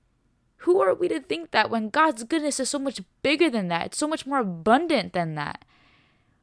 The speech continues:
But that, see, that's what Satan does. He's a little liar, a little deceiver, okay? He makes us think, "No, no, no, you're, you're too far gone. There's too many, cr-, he can't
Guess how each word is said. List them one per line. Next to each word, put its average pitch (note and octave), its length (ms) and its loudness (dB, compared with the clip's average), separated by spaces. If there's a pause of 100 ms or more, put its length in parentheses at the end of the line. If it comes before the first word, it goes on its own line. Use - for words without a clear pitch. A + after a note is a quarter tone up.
(680)
But G#3+ 140 0
that, B3 200 2
see, C4+ 120 -2
that's B3+ 180 -2
what A#3 80 -4
Satan A3+ 400 -4
does. G3+ 280 2
He's G3 120 -4
a F#3+ 60 0
little G3+ 280 0
liar, G#3 720 6
a F3+ 80 4
little G3+ 220 2
deceiver, G#3 800 0
okay? F#3 440 -2 (280)
He B3 100 0
makes C4+ 260 4
us B3+ 120 0
think, A#3 340 -4
"No, C4+ 180 -2
no, C4 200 0
no, B3 220 -2
you're, A#3 240 -2 (260)
you're C4+ 100 0
too D4 220 -2
far C4 300 2
gone. A#3+ 500 4
There's A#3 160 -2
too - 120 -4
many, C4 160 -2
cr-, C4 140 -6
he B3+ 140 0
can't D4+ 280 -6